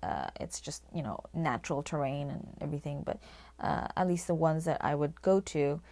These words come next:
maybe because I found them more comfortable, I don't know, but, um, the ones that we would go to, like, my, me, uh, my parents, my family, or me and my friends, uh, we would go to, like, the paved ones.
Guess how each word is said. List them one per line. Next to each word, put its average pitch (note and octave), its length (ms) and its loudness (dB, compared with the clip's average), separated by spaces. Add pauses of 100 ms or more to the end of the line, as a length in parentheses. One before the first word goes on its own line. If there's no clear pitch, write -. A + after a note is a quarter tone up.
(180)
maybe B3 240 2
because E3+ 460 4
I F#2+ 180 2
found G#2+ 340 -4 (140)
them D#3+ 80 6
more D3+ 180 0
comfortable, D#3+ 480 -4
I G3 120 2
don't F#3 120 2
know, D3 260 -2
but, D#3+ 220 -2 (220)
um, E3+ 460 -2 (180)
the G3 80 0
ones F#3+ 200 2
that F3+ 200 4
we F3 100 4
would E3 200 4
go G#3 180 4
to, F#3 180 -2
like, D3+ 160 0
my, D#3+ 320 -2
me, F3 500 2 (420)
uh, D3+ 200 0
my C#3 320 -2
parents, D#3 520 -2
my - 80 -6
family, C#3+ 440 -2
or C#3 420 0
me E3+ 140 2
and D3+ 80 0
my C#3+ 100 -2
friends, D3+ 380 0 (340)
uh, F3 140 4
we F3+ 100 6
would F3 160 8
go D3+ 160 6
to, D#3 200 -2
like, D3 200 -2
the - 60 -2
paved A3+ 380 0
ones. C#3 360 -4